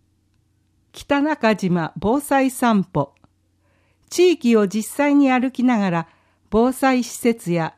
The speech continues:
避難場所、危険箇所などを確認し、災害時に役立つ知識を楽しく学ぶ防災街歩きです。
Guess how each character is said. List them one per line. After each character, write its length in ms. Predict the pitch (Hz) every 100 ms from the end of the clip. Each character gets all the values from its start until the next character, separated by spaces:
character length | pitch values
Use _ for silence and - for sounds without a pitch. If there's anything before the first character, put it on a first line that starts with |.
| -
避 200 | - 196
難 340 | 220 233 226
場 120 | 202
所、 280 | 202 196 180 - _ _ _ -
危 100 | -
険 320 | - 302 294
箇 200 | 302 294
所 120 | 247
な 160 | 226 208
ど 260 | 196 180
を 40 | 170
確 320 | 196 175 214
認 300 | 214 202 196
し、 280 | - 180 - _ _ _ _
災 380 | - - 294 330
害 280 | 320 302 226
時 140 | 196
に 240 | 190 190 190
役 240 | 196 254
立 300 | 247 269 185
つ 40 |
知 140 | - 240
識 360 | - - 185
を 200 | 170 151 _ _ _
楽 320 | 214 208 285
し 160 | - -
く 180 | 208 190
学 380 | 185 202 226
ぶ 200 | 220 214 -
防 220 | 185 247
災 320 | - 277 269
街 360 | 247 220 - 262
歩 220 | 247 196
き 120 | -
で 160 | 151 170
す。 200 | -